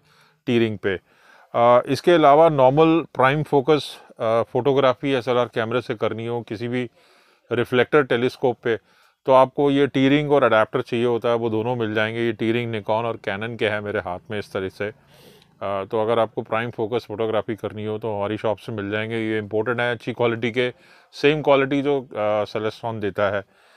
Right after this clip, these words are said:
और थोड़ा सा एक्सपेंसिव है, लेकिन ये अच्छे हैं, सेम क्वालिटी के हैं। इसके अलावा दो बहुत इंपॉर्टेंट, आ, एसेसरीज हैं।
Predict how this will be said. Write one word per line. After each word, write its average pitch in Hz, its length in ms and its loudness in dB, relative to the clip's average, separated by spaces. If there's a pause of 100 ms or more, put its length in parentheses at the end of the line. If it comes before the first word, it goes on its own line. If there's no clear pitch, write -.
(340)
और 104 600 2 (100)
थोड़ा 120 140 4
सा 117 140 0
एक्सपेंसिव 110 520 -2
है, 113 80 -2 (100)
लेकिन 110 280 -6
ये 110 120 0
अच्छे 113 280 0
हैं, 117 180 -2
सेम 113 260 -6
क्वालिटी 101 360 -4
के 101 120 -10
हैं। 98 200 -14 (800)
इसके 151 220 2
अलावा 185 380 8
दो 175 260 6
बहुत 160 340 2
इंपॉर्टेंट, 147 600 0 (1500)
आ, 123 340 2
एसेसरीज 139 480 2
हैं। 135 140 0